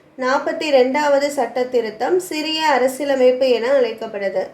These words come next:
ரெண்டாயிரமாம் ஆண்டில் அரசியலமைப்பு செயல்பாடு குறித்து ஆய்வு செய்ய யாருடைய தலைமையில் தேசிய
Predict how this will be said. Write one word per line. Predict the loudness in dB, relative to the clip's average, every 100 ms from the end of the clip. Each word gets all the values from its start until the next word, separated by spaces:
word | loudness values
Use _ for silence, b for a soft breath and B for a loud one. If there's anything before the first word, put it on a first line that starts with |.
| B B B 0
ரெண்டாயிரமாம் | 4 4 4 2 0 0 0
ஆண்டில் | 0 0 2 4
அரசியலமைப்பு | 2 0 -4 2 2 2 0
செயல்பாடு | 0 0 0 0 0 0
குறித்து | -2 -4 -2 0
ஆய்வு | 0 0 -2 -2
செய்ய | -2 0 0 2
யாருடைய | 4 2 0 0 0 0
தலைமையில் | -4 -4 -4 0 0 2 0
தேசிய | 0 -6 -6 -6